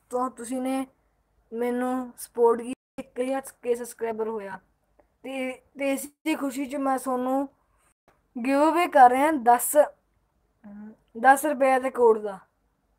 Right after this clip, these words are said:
ਇਹ ਮੈਂ ਹੁਣ comment section 'ਚ ਪਾ ਦੂੰਗਾ, ਜਿਸ ਬੰਦੇ ਨੇ ਵੀ ਲੈਣਾ ਹੋਇਆ ਲੈ ਲਿਓ। ਮੈਂ, ਜਿਸ ਬੰਦੇ ਨੇ ਵੀ ਲੈਣਾ ਹੋਇਆ, ਅਹ,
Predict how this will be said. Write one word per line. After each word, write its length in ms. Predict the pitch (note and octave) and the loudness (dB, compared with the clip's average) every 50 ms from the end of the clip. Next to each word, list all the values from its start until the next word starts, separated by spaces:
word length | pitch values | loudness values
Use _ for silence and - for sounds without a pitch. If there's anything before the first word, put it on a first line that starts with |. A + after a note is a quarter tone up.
| _ _ _ _ _ _ - - _ _ _ _ _ _ _ _ _ _ - | _ _ _ _ _ _ -20 -20 _ _ _ _ _ _ _ _ _ _ -4
ਇਹ 180 | C4 C4 C#4+ | -2 0 2
ਮੈਂ 160 | D4+ E4 E4 E4 | 2 4 4 4
ਹੁਣ 180 | D#4+ D4+ D4+ | 2 2 0
comment 340 | C4 C#4 C#4 C4 C4 C4+ C4+ | 0 0 0 0 0 -2 -2
section 380 | - - E4+ E4+ - D4+ D4 C4 | -2 -2 -2 -2 -2 -4 -4 -4
'ਚ 80 | C4+ | -6
ਪਾ 200 | D4 - C4+ A#3+ | -4 0 0 0
ਦੂੰਗਾ, 360 | A3+ A#3 B3 C4+ D4 D#4+ F4 E4 - _ _ _ _ _ _ _ _ _ _ _ _ _ _ - | 0 0 0 2 4 4 2 2 -2 _ _ _ _ _ _ _ _ _ _ _ _ _ _ -12
ਜਿਸ 220 | A3 B3 C4+ C4 | -10 -8 -6 -4
ਬੰਦੇ 260 | C#4 D4 D4 C4 C#4+ C4+ | -2 0 0 0 0 0
ਨੇ 100 | C#4+ D4+ | 0 0
ਵੀ 160 | D#4+ D4+ D4 | 0 0 0
ਲੈਣਾ 260 | C#4 C4 B3+ B3+ C4 | 0 0 0 0 0
ਹੋਇਆ 160 | C4 C4+ C4 B3+ | 2 2 0 0
ਲੈ 220 | A#3+ A3+ A3 A3 | 0 0 0 0
ਲਿਓ। 240 | A3+ A3 G#3+ G#3 G#3 _ _ _ _ _ _ _ _ _ _ _ _ _ _ _ - | 0 0 -2 -2 -6 _ _ _ _ _ _ _ _ _ _ _ _ _ _ _ -12
ਮੈਂ, 200 | A3 A3+ A3+ A3+ | -8 -6 -6 -6
ਜਿਸ 260 | A3+ G#3+ G#3+ A3+ A3+ | -6 -10 -12 -12 -10
ਬੰਦੇ 260 | A#3+ A#3 A#3 A#3 A#3 A3+ | -8 -8 -6 -6 -6 -6
ਨੇ 100 | A#3 A#3 | -6 -6
ਵੀ 160 | B3 C4 C4+ | -6 -6 -4
ਲੈਣਾ 280 | B3+ A#3 A#3 A3+ A3+ | -4 -6 -6 -6 -8
ਹੋਇਆ, 300 | A3 A3+ A3+ A#3 C#4+ F#4 F4+ - _ _ _ _ _ _ _ _ _ _ - | -8 -6 -4 -2 -2 -2 -4 -8 _ _ _ _ _ _ _ _ _ _ -6
ਅਹ, 200 | A3+ A#3 A3+ | -4 -4 -4